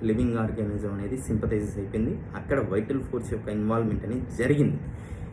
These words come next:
ఎప్పుడైతే వైటల్ ఫోర్స్ యొక్క ఇన్వాల్వ్‌మెంట్ జరుగుతుందో అప్పుడు మాత్రమే అటువంటి, ఏ, ఆ సీరస్ డిశ్చార్జ్‌ని ప్రొడ్యూస్ చేయడం కానీ, పస్ డిశ్చార్జ్‌ని ప్రొడ్యూస్ చేయడం కానీ, హీలింగ్ ప్రాసెస్‌లో కాకుండా ఇంకా ఇతరితర అన్ని, ఇవన్నీ కూడా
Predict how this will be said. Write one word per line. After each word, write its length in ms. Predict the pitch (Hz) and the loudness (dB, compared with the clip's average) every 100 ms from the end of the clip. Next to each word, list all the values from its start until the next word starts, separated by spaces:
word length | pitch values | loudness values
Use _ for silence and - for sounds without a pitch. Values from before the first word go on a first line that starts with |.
| - - 107 | -12 -4 0
ఎప్పుడైతే 680 | - - 139 131 131 143 | 0 2 2 4 4 2
వైటల్ 380 | 127 107 110 123 | 2 2 0 -2
ఫోర్స్ 320 | 117 120 - | -2 -2 -2
యొక్క 160 | 120 - | -2 -2
ఇన్వాల్వ్‌మెంట్ 600 | 98 101 110 110 113 - | -2 0 2 2 2 0
జరుగుతుందో 500 | 98 101 113 117 117 185 - | 0 0 -2 0 0 0 -2
అప్పుడు 380 | 98 - 131 120 | -6 -4 2 4
మాత్రమే 1000 | 107 101 107 120 - - 113 123 190 330 - - 117 | 4 2 2 0 -2 0 2 4 2 0 -4 -6 -4
అటువంటి, 680 | 113 120 117 110 120 113 - - - | -2 -2 -2 0 2 0 -4 -8 -4
ఏ, 80 | 113 104 104 98 95 - | 0 2 2 0 -2 -2
ఆ 120 | 98 | -4
సీరస్ 540 | - 139 135 135 - | 0 4 4 4 2
డిశ్చార్జ్‌ని 540 | 117 110 - 107 104 107 | -2 -2 0 -2 0 0
ప్రొడ్యూస్ 460 | 107 98 104 - | 0 -2 -2 -2
చేయడం 240 | 95 98 95 | -2 -2 -2
కానీ, 340 | 95 98 101 - | -2 -2 -4 -4
పస్ 280 | 117 117 135 | -4 -4 -2
డిశ్చార్జ్‌ని 460 | 123 - 110 104 101 | -2 0 -2 0 -2
ప్రొడ్యూస్ 560 | - 101 95 101 - | -2 -4 -2 -4 -4
చేయడం 260 | 92 92 92 | -4 -4 -4
కానీ, 240 | 92 104 90 - - 120 | -2 -2 -2 -4 -2 0
హీలింగ్ 520 | 120 117 113 107 101 - | 2 2 2 2 0 -2
ప్రాసెస్‌లో 400 | 107 - - 95 | -2 -2 -4 -4
కాకుండా 420 | 95 90 107 180 - - - - | -2 -2 -2 -2 -4 -8 -8 -2
ఇంకా 200 | 110 95 | 2 2
ఇతరితర 440 | 92 117 113 110 | 0 0 -2 0
అన్ని, 300 | 107 110 113 - | -2 0 -2 -2
ఇవన్నీ 260 | 98 98 110 | -2 0 2
కూడా 200 | 143 | 0